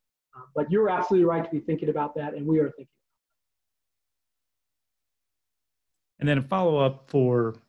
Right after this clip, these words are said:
Speaker 2: uh, you know, the advanced training, but what about asops in Space one hundred, two hundred, three hundred? I-, is there gonna be an opportunity to open that aperture up as well?
Speaker 1: Yeah, you know, it's interesting you asked that. One of the first things, uh, <laughs> actually, it was a couple days before I took command that I got a question on, and this was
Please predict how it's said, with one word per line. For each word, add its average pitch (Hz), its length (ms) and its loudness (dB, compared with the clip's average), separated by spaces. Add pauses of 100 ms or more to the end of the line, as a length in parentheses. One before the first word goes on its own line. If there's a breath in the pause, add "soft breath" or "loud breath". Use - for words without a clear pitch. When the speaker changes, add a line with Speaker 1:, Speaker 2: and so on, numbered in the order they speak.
(200)
Speaker 2:
uh, 151 40 -18
you 135 160 -16
know, 131 100 -4
the 127 140 -2
advanced 139 320 -2
training, 120 380 -6
but 117 300 -6 (1080)
what 156 180 -4
about 143 220 0
asops 139 760 -4 (200)
in 143 340 6
Space 135 440 0
one 135 200 4
hundred, 123 280 0
two 123 120 -2
hundred, 117 220 0
three 135 220 0
hundred? 113 300 0
I-, 120 180 -8
is 123 120 -8
there 131 120 -2
gonna 135 140 -2
be 131 120 -4
an 127 60 -4
opportunity 131 420 -4
to 131 60 -4
open 131 160 -6
that 131 180 -4
aperture 117 540 -8
up 117 260 -14
as 104 140 -20
well? 101 340 -14 (380)
Speaker 1:
Yeah, 233 280 0
you 233 60 2
know, 240 100 4
it's 220 120 0
interesting 262 480 2
you 208 120 4
asked 196 240 0
that. 151 140 0
One 196 120 2
of 220 60 2
the 202 60 0
first 226 320 -2
things, 202 360 2
uh, 165 160 -4 (120)
<laughs> - 40 -4
actually, 202 280 0
it 180 40 6
was 156 80 2
a - 40 -6
couple 196 160 0
days 180 180 4
before 165 280 0
I - 20 -4
took 165 140 -4
command 160 300 -2 (380 soft breath)
that 151 120 2
I 156 60 0
got 156 140 0
a 151 40 0
question 185 380 -2
on, 147 160 0
and 147 100 0
this 156 120 -6
was 170 140 2